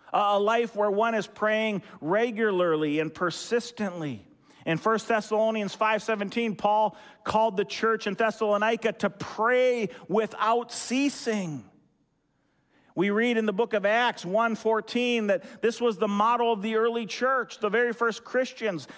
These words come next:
They devoted themselves to prayer. We read there in Acts one fourteen.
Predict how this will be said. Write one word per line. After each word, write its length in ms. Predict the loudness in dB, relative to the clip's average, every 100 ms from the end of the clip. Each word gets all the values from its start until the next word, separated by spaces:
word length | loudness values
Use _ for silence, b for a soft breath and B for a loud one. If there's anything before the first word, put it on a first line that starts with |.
| B
They 160 | 0
devoted 800 | 0 -2 -2 0 2 2 2 0
themselves 640 | 0 -2 -4 -2 0 0 -2
to 120 | -8
prayer. 640 | -8 -4 -2 0 -2 -6 -16 b b b -4
We 140 | -2
read 300 | 0 0 0
there 220 | -2 -2
in 80 | -2
Acts 300 | -4 -6 -6
one 180 | -6 -4
fourteen. 540 | -4 -8 -8 -12 -16